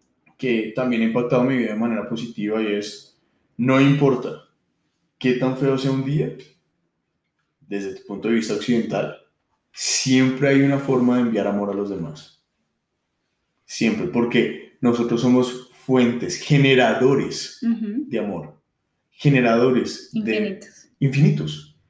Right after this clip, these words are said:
Speaker 1: porque el amor no cuesta nada.
Speaker 2: Ujú.
Speaker 1: El amor no cuesta nada, o sea,
Speaker 2: Y lo da todo.
Speaker 1: y lo da todo. Entonces,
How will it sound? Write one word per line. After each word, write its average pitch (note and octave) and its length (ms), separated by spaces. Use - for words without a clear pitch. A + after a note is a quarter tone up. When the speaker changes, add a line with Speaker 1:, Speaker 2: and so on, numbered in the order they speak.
Speaker 1:
porque D3+ 240
el C3 60
amor A#2+ 180
no B2 160
cuesta C3+ 260
nada. - 420
Speaker 2:
Ujú. G#3+ 420
Speaker 1:
El B2+ 140
amor A#2+ 260
no A#2 140
cuesta D3 320
nada, B2 240
o - 60
sea, G#2+ 380
Speaker 2:
Y A3 140
lo G3+ 80
da F#3 180
todo. F#3 200
Speaker 1:
y B2+ 80
lo A#2 120
da G#2+ 160
todo. - 440
Entonces, D3+ 760